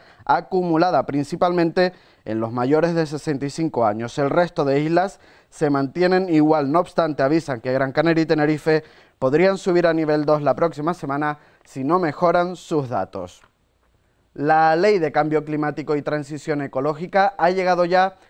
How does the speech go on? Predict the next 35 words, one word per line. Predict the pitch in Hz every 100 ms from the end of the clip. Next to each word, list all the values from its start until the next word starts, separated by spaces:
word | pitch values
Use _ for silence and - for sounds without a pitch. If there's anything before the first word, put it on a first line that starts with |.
| _
al | - 131 131
Parlamento | 143 147 151 156 175 165 160
de | 147
Canarias. | 135 127 107 104 110 113 - - _ _ _
El | 135 139
consejero | 156 156 170 165 196 196
José | 202 185
Antonio | 175 180 175 170
Balbuena | 160 156 190 175
asegura | - 160 175 180
que | 165 147
se | 160
trata | 143 170 170
de | 170
una | 165
medida | 160 156 170 175 -
ambiciosa | 151 147 143 147 - 233 233 165 123
que |
espera | 123 - 160 170 170
permitan | 151 147 151 147
orientar | 139 127 127 160 160 160 -
el | 139
rumbo | 131 180 208 202 214 208 - _ -
hacia | 120 - 131
una | 156 185
verdadera | 202 202 190
acción | 170 - 180 175
climática | 143 151 190 190 147 127
para | 123 123
la | 123 117
que | 135
pide | 180 196 151
el | 131
apoyo | 120 165 165
unánime | 143 147 160 165 165